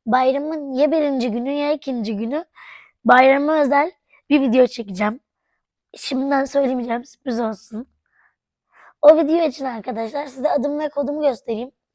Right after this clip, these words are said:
Bana istek atın. O videodaki seçilen kişilerden olabilirsiniz belki. Çekiliş gibi bir şey değil de yani. Şöyle, ve bu sadece bayram etkinliği için değil arkadaşlar.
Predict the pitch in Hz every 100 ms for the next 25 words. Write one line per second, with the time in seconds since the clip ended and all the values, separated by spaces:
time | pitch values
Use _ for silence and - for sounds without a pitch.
0 | _ - - - 254 294 311 - 320 285
1 | 226 277 330 _ _ _ _ - 277 269
2 | 254 294 294 285 294 294 294 294 285 285
3 | 285 285 302 277 262 254 262 240 277 226
4 | 202 196 190 190 - 202 _ _ _ _
5 | _ _ _ _ _ _ - - - 247
6 | 277 285 - 247 247 - 277 269 339 247
7 | 220 208 202 202 - _ _ _ _ _
8 | _ _ - - 135 262 269 _ _ _
9 | - 254 294 320 320 - 269 285 294 277
10 | 277 277 277 277 - 277 277 269 285 285
11 | 285 269 240 - 240 202 - 233